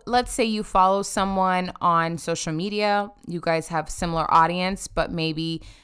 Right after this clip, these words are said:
your services or products complement each other, going on each other's lives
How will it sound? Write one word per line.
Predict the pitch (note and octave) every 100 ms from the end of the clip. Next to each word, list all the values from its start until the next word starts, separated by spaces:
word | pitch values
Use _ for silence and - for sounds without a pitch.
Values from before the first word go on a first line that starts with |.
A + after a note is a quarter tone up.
| _ _
your | E3+ E3+ E3
services | E3 - D#3+ D#3+ E3+ - F3 E3+ D#3+ -
or | D3+ D3
products | - D3+ D3+ D#3 -
complement | - - D#3 D3+ F#3 G3 G#3
each | A3 -
other, | A#3+ A3 A3+ B3+ C#4+ - - _ -
going | F3 G#3+ B3 C#4
on | C4 B3
each | A#3+ G#3+
other's | A3 G#3+ G#3+ F3+
lives | E3 F3+ C4+ - - -